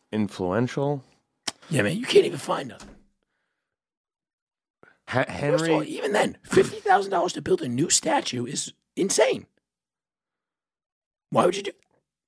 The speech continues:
Speaker 2: that?
Speaker 1: Yeah, I mean, it's, it's great. You could build probably two statues with fifty K.
Speaker 2: Yes. I mean, more. I mean, you can build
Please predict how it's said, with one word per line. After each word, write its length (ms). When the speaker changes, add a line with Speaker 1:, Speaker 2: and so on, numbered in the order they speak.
Speaker 2:
that? 80
Speaker 1:
Yeah, 140
I 20
mean, 180
it's, 200
it's 180
great. 220
You 80
could 180
build 220
probably 260
two 180
statues 460
with 100
fifty 300
K. 240
Speaker 2:
Yes. 420
I 60
mean, 260
more. 480
I 80
mean, 320
you 180
can 120
build 360